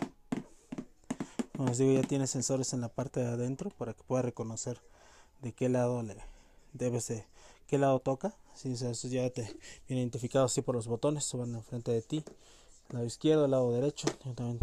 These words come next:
te pide que toques el lado de afuera, el lado de adentro. Y bueno, pues este es lo que, lo que viene dentro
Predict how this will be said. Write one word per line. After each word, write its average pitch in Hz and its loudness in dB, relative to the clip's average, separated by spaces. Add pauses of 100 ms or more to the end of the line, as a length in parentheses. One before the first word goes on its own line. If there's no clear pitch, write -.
te 117 0
pide 120 0
que - -8
toques 120 -6
el 113 -4
lado 117 -4
de 104 -10
afuera, 147 -4 (720)
el 127 -2
lado 123 4
de 113 0
adentro. 147 -2 (1000)
Y 135 -4
bueno, 156 2 (400)
pues - -2
este 143 2
es 139 6
lo 120 2
que, 98 -8 (560)
lo 123 -4
que 123 0
viene 131 0
dentro 113 -6